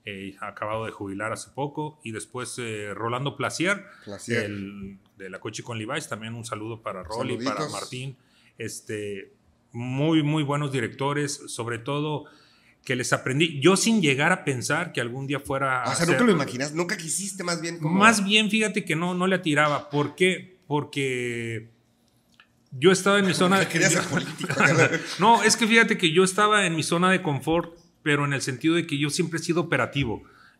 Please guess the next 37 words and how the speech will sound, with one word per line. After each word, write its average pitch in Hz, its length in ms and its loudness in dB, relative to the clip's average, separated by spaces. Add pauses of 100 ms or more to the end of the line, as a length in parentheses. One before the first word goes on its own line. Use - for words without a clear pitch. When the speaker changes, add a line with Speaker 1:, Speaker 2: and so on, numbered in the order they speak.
Speaker 1:
Yo 139 120 0
soy 156 260 0
el 131 220 -4
de 113 100 -4
los 107 200 -10
que 123 120 -8
anda 131 220 -4
ya 123 200 -4
cargando 107 360 -8
la 90 80 -12
silla, 127 680 -6
soy 117 200 -10
de 110 80 -8
los 101 140 -14
que 117 100 -12
anda 113 180 -10
cargando 110 460 -8
el 101 80 -14
carro 110 240 -8
alegórico 110 480 -10
y 104 60 -6
jalándolo, 123 680 -8 (320)
soy 131 220 -4
de 123 80 -4
los 117 160 -6
que 117 100 -8
van 120 260 -2
y, 117 100 -6
y 107 260 -12
se 120 200 -8
Speaker 2:
De 180 60 -4
la 180 80 2
Speaker 1:
pelean. - 180 2
Speaker 2:
putiza, 208 380 0
pues. 190 220 -8
Speaker 1:
Sí, 226 260 0
bueno. 123 380 -2